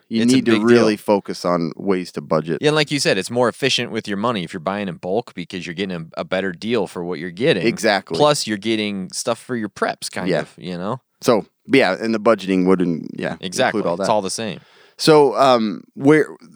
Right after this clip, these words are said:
Speaker 1: and this is part of, like, diversifying your money is
Speaker 2: Mm-hmm.
Speaker 1: where can you use your money that's probably safest?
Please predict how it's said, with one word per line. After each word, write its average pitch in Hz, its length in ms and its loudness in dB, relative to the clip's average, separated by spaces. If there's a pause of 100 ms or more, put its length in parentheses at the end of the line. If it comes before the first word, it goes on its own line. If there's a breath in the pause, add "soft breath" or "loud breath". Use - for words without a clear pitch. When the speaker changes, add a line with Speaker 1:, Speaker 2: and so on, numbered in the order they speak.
(160)
Speaker 1:
and 117 240 2
this 151 180 0
is 113 80 -6
part 113 280 4
of, 101 200 -6
like, 101 320 -2
diversifying 95 720 0
your 78 100 -8
money 92 340 -2
is 80 280 -8
Speaker 2:
Mm-hmm. 80 220 -12
Speaker 1:
where 113 440 2
can 107 220 -2
you 104 140 2
use 95 760 0 (240)
your 107 140 4
money 90 560 2
that's - 200 0 (300)
probably 110 720 0 (100)
safest? - 720 -2